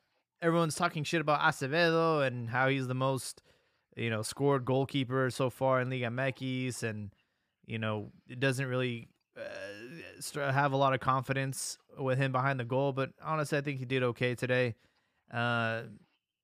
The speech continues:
really, no one really stood out today. I will say, though, we gotta stop, like, putting, uh, like, these, these players on. Like, for example, Marcelo Flores, when he debuted, they gave him the ball to score the penalty kick, and he, it just,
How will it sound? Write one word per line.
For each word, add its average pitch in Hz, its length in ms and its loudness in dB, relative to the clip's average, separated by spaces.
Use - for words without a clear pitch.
really, 139 320 2
no 139 160 4
one 135 160 0
really 131 180 2
stood 123 240 0
out 123 160 4
today. 120 420 2
I 135 140 -2
will 160 220 4
say, 156 320 2
though, 156 240 2
we 147 140 0
gotta 160 220 2
stop, 147 400 4
like, 127 300 2
putting, 151 440 6
uh, 123 380 2
like, 131 240 0
these, 123 400 -4
these 120 160 -2
players 135 400 4
on. 131 300 2
Like, 117 220 0
for 135 80 -2
example, 131 800 4
Marcelo 131 340 2
Flores, 131 460 2
when 120 100 -6
he 127 160 -2
debuted, 127 640 0
they 131 100 2
gave 143 220 6
him 139 80 2
the 131 80 4
ball 123 380 4
to 127 160 -2
score 131 300 2
the 120 60 2
penalty 120 400 0
kick, 117 360 0
and 113 100 -2
he, 110 280 -6
it 110 140 -8
just, 110 380 -8